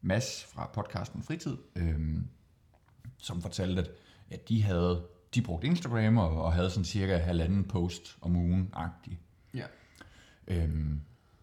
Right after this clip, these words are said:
Speaker 1: og så er der os, <laughs> som, øh, ja,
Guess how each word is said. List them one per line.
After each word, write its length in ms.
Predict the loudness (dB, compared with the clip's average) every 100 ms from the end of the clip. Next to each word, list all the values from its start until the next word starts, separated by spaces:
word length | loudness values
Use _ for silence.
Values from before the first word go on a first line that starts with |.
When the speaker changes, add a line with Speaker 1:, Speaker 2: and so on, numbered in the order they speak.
| -20 _ _ -8
Speaker 1:
og 80 |
så 100 | 0
er 40 | 4
der 60 |
os, 500 | 6 6 2 -4 -10 -8
<laughs> 1300 | -6 -6 -10 -16 -16 -16 -10 -8 -6 -4 -4 -4 -4
som, 360 | -2 2 4 4
øh, 540 | 4 4 4 2 2
ja, 120 | 2